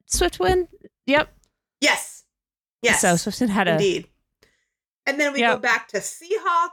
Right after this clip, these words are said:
Speaker 2: who continues to inflate the number of
Speaker 1: Just
Speaker 2: guys
Speaker 1: in the
Speaker 2: that he
Speaker 1: same
Speaker 2: took out.
Speaker 1: sentence.
Speaker 2: Yep, yep. Then we, again, we go back to Bo, who is just continually more and more overwrought and just wants to be arrested before
Speaker 1: Yep.
Speaker 2: he can do any more harm.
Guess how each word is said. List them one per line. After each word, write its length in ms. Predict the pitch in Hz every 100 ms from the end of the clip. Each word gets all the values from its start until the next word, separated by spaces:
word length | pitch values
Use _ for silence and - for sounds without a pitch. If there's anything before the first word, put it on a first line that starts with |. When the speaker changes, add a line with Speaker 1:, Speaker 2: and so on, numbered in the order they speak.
| -
Speaker 2:
who 220 | 311 254
continues 640 | - 262 233 311 294 294 294
to 120 | 254
inflate 500 | 220 - 262 302 -
the 60 | 220
number 380 | 214 214 202
of 60 | 180
Speaker 1:
Just 160 | 311 277
Speaker 2:
guys 200 | 311 294
Speaker 1:
in 100 | 254
the 60 | 233
Speaker 2:
that 100 | 220
he 80 | 311
Speaker 1:
same 280 | 277 220 196
Speaker 2:
took 100 | 294
out. 180 | 294 294
Speaker 1:
sentence. 1040 | 294 349 - 370 370 381 403 - - - - _
Speaker 2:
Yep, 360 | 196 208 277 - _
yep. 440 | 214 220 311 - _ _ _ -
Then 140 | 285 285
we, 220 | 247 233 _ -
again, 300 | 247 262 226
we 60 | 226
go 120 | 220
back 240 | 214 202 -
to 120 | 202
Bo, 680 | 175 311 339 349 339 339 330 _ _ _ _ _ _ -
who 200 | 202 262
is 200 | 254 220
just 220 | 233 240
continually 640 | - 294 294 320 302 294 277
more 240 | 247 247
and 100 | 247
more 180 | 240 226
overwrought 640 | 220 208 202 269 285 247
and 100 | 240
just 140 | 214 -
wants 200 | 220 220
to 60 |
be 120 | 208 190
arrested 540 | 180 233 262 269 233
before 280 | 196 220 220
Speaker 1:
Yep. 200 | 285 285
Speaker 2:
he 40 |
can 100 | 214
do 140 | 196 220
any 160 | 214
more 260 | 202 180 175
harm. 400 | 294 339 330 311